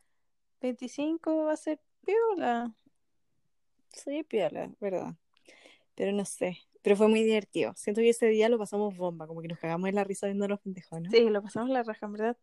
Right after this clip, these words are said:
Speaker 1: Es un buen target, hay que decirlo. Tam-, lo hicieron con cariño.
Speaker 2: Sí, sí, sí.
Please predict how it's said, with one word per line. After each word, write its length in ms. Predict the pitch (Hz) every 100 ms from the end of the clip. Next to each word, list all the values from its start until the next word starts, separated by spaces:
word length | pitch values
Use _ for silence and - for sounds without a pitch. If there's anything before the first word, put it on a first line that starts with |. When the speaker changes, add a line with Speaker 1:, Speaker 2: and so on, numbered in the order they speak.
| _ -
Speaker 1:
Es 160 | - 262
un 120 | 254
buen 180 | 247 240
target, 300 | 202 - - - _
hay 120 | 240
que 100 | 233
decirlo. 380 | 247 247 - 226 - _ _ -
Tam-, 280 | 240 240 - _ _ _ 269
lo 420 | 285 285 233 262 302
hicieron 260 | 349 320
con 120 | 277 240
cariño. 240 | - - _ _ _ _ _ _ _ _ _ _ -
Speaker 2:
Sí, 280 | - 254 262
sí, 200 | - 285 262
sí. 180 | 277